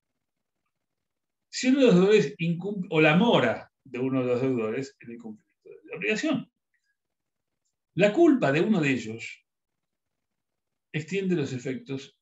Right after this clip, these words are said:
a todos los demás. Uno es culpable, todos son culpables. ¿Mm? Uno de ustedes incumplió con dolo. ¿Extiende efectos el dolo frente a todos los demás?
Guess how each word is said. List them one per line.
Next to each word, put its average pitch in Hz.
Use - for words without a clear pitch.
a 123
todos 131
los -
demás. 95
Uno 262
es -
culpable, 165
todos 147
son 113
culpables. -
¿Mm? 175
Uno 330
de 226
ustedes 262
incumplió 175
con 170
dolo. 269
¿Extiende 277
efectos -
el 127
dolo 185
frente 131
a 117
todos 170
los 113
demás? 185